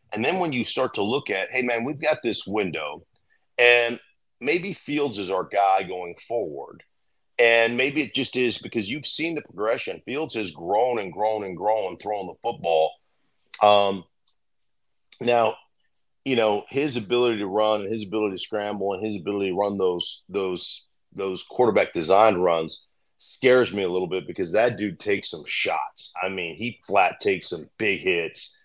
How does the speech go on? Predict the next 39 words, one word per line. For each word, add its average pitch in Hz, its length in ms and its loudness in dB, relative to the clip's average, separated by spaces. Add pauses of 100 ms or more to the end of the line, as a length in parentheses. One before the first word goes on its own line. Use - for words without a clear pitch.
(260)
which, - 360 2
you 127 120 -2
know, 90 200 2
tends 120 320 0
to 104 60 -4
make 104 220 -4
you 98 160 -2
a 101 40 -2
little 117 180 0
bit 101 180 -4
nervous 101 400 -2
about 90 200 -4
the 95 60 -10
way 95 160 -2
he 87 260 -12
plays 98 320 2
the 80 80 -6
game. 90 440 2 (420)
But 117 340 6 (100)
with 104 240 -4
that 135 260 2
said, 101 440 2 (160)
I 107 60 -10
think, 131 380 -6 (720)
like, 107 260 -2
I 110 80 4
think 120 320 -4
they, 123 180 0 (180)
they 110 160 -2
may 110 380 2
end 120 140 4
up - 140 -6
keeping 123 360 -4
him. 95 340 0
And 101 160 -4
if 95 140 -2
they 92 240 -4
do 180 200 0
that, 73 300 0